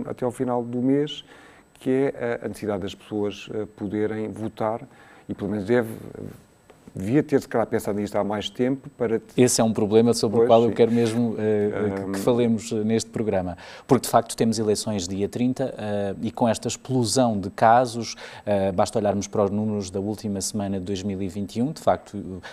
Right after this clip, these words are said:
Speaker 2: o, o número de contágios foi muitíssimo elevado, cento e trinta e sete mil portugueses,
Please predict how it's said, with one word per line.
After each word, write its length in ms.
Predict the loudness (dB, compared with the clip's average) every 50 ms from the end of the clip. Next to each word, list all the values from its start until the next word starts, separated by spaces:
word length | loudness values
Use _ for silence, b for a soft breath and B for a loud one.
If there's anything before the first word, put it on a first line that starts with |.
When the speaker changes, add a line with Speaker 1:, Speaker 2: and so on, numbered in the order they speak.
| B B B
Speaker 2:
o, 120 | -8 -4 -2
o 20 |
número 260 | 0 0 2 0 -2
de 60 | -4
contágios 520 | -4 -4 -2 0 2 2 2 2 0 -6 -8
foi 240 | -6 -4 -2 -2 0
muitíssimo 720 | 0 0 2 2 2 0 -2 -4 -6 -6 -4 -4 -4 -4
elevado, 460 | -4 -4 -4 0 4 4 4 4 2 0
cento 320 | -4 -4 -2 -4 -4 -4
e 20 |
trinta 260 | -4 -4 -4 -4 -4 -4
e 60 | -6
sete 300 | -4 -6 -6 -6 -4 -4
mil 120 | -4 -4
portugueses, 580 | -6 -8 -14 -14 -8 -4 -2 -2 -2 -4 -6